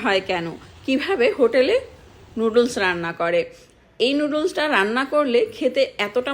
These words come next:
মজার হয়, পরিবারের ছোট বড় সবাই খুব মজা করে খাবে। প্রিয় দর্শক, আসসালামু আলাইকুম। আজকে নুডলস রান্না করছি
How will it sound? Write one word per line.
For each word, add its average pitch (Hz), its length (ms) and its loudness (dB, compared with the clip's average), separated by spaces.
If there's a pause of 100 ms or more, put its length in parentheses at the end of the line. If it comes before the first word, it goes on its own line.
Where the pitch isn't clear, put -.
মজার 269 280 -4 (100)
হয়, 269 160 -2 (140)
পরিবারের 277 500 -2
ছোট 262 160 -4 (200)
বড় 240 160 -4 (200)
সবাই 349 280 -2 (120)
খুব 415 120 4 (160)
মজা 196 300 0
করে 185 140 -2 (100)
খাবে। 175 240 -4 (520)
প্রিয় 277 240 4
দর্শক, 349 280 -4 (140)
আসসালামু 185 460 -4
আলাইকুম। 170 380 -6 (500)
আজকে - 260 0 (240)
নুডলস 208 340 2 (100)
রান্না 185 320 -4
করছি 185 320 -4